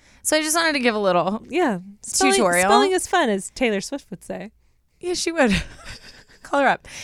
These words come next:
Speaker 1: Uh, it's T A R Y N E.
Speaker 2: Mm-hmm.
Speaker 1: The
Speaker 2: Not
Speaker 1: E gets
Speaker 2: Taryn.
Speaker 1: left. No.
Speaker 2: Not turn.
Speaker 1: Turn. <laughs> Taryn.
Speaker 2: It's not Terry.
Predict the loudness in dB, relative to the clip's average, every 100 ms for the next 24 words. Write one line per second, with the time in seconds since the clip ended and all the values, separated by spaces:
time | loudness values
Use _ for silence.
0 | -12 -4 0 0 0 -2 -4 -6 -12 _
1 | -6 -4 0 0 0 0 0 0 0 0
2 | 2 2 0 _ _ _ _ -4 0 0
3 | 0 0 0 -2 -4 -6 -10 _ _ -12
4 | -10 -12 -16 _ -2 2 2 4 2 4
5 | 4 2 0 -6 -12 _ _ _ _ _
6 | -14 -12 -6 -6 -6 -10 -6 -4 -4 -6
7 | -14 _ _ _ _ -8 -4 -2 0 -2
8 | -4 -6 -8 -8 -14 _ -20 -14 -2 2
9 | 2 0 -4 -6 -6 -4 0 2 0 -2
10 | -10